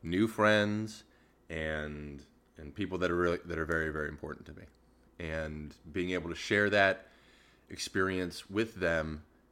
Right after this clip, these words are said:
um, it was, it was great. And I'm so excited for, for Comic-Con this year. I already have the tickets, obviously, and, uh, I, I, you know, I can't wait. I can't wait. You know, it's always,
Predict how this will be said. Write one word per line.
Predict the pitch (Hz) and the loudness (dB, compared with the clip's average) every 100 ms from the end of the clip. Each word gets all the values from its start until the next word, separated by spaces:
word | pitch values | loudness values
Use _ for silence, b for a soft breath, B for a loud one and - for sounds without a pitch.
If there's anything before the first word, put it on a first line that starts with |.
| _ _ | _ _
um, | 82 80 76 76 73 78 _ _ _ _ _ _ 104 | -4 -2 -2 -4 -8 -14 _ _ _ _ _ _ -2
it | |
was, | 107 117 113 - | 0 0 -2 -8
it | 127 | -6
was | 147 | -8
great. | - 160 160 - - _ _ _ _ _ | -6 -2 0 -2 -8 _ _ _ _ _
And | 110 107 | -2 0
I'm | 104 110 110 98 - _ _ _ _ _ | 2 2 0 -4 -8 _ _ _ _ _
so | - - 135 135 | -8 2 4 4
excited | 110 104 92 82 | 2 2 2 0
for, | - 82 80 - | -2 -2 -2 -8
for | - | -12
Comic-Con | 76 90 80 82 76 | -4 -2 -2 -4 -6
this | 73 - | -8 -4
year. | 80 73 | -4 0
I | 82 78 - - _ - | 0 0 -6 -18 _ 4
already | 127 127 | 6 8
have | 110 101 | 6 4
the | 87 | 2
tickets, | - 82 80 - - _ _ | -4 -6 -6 -8 -16 _ _
obviously, | 101 110 87 78 71 80 71 76 B B B B _ | 8 8 6 -2 -4 -6 -8 -10 B B B B _
and, | 92 92 92 92 | -2 0 0 0
uh, | 92 92 92 | 2 2 -2
I, | - 87 - - | -4 -6 -6 -14
I, | 76 90 101 - - _ _ _ _ _ | -8 -4 -4 -8 -20 _ _ _ _ _
you | 85 | -12
know, | 80 80 - _ _ _ | -12 -12 -16 _ _ _
I | 92 | -10
can't | - 95 | -4 -4
wait. | 98 90 - _ _ _ _ _ _ _ _ _ - | -4 -6 -10 _ _ _ _ _ _ _ _ _ -12
I | |
can't | 92 104 90 | -6 -4 -4
wait. | 82 | -6
You | 95 | -2
know, | 107 113 | 2 2
it's | 110 | 4
always, | 110 110 107 | 4 6 2